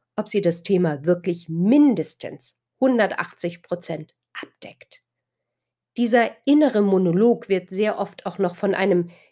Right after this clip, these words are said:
Hintergrundchor angenommener Glaubenssätze und Verneinungen in Moll begleitet. Interessanterweise kenne ich nur ein paar wenige Männer, die vergleichbar unsicher dieser Situation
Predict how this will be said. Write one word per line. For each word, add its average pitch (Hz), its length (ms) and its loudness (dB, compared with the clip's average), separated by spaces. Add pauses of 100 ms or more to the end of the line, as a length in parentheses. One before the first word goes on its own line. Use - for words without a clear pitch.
(160)
Hintergrundchor 226 1300 2
angenommener 196 760 0
Glaubenssätze 175 960 -4 (480)
und 196 220 0
Verneinungen 175 960 0 (100)
in 185 260 -8
Moll 156 460 -2 (160)
begleitet. - 680 -20 (720)
Interessanterweise 180 1040 0
kenne 190 220 -4
ich 180 120 -10
nur 196 200 2
ein 196 180 -4
paar 165 340 -6
wenige 208 400 0
Männer, 160 440 -2 (440)
die 170 120 -4
vergleichbar 170 880 -2
unsicher 185 640 0
dieser 170 480 -4 (380)
Situation 170 840 0